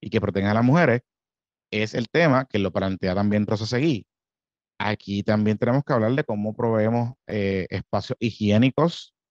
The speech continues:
eh, protecciones para esas personas, para las personas, porque, pues, se dan los casos de mujeres que caen en su trabajo y que no sabían que iban a caer porque son irregulares y sufren accidentes.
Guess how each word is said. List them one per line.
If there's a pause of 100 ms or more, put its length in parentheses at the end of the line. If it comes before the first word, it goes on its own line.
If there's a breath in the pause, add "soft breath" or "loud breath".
(580)
eh,
protecciones
para
esas
personas,
para
las
personas,
porque, (560)
pues, (360)
se
dan
los
casos
de
mujeres
que
caen
en
su
trabajo
y
que
no
sabían
que
iban
a
caer
porque (180)
son
irregulares (460)
y
sufren
accidentes.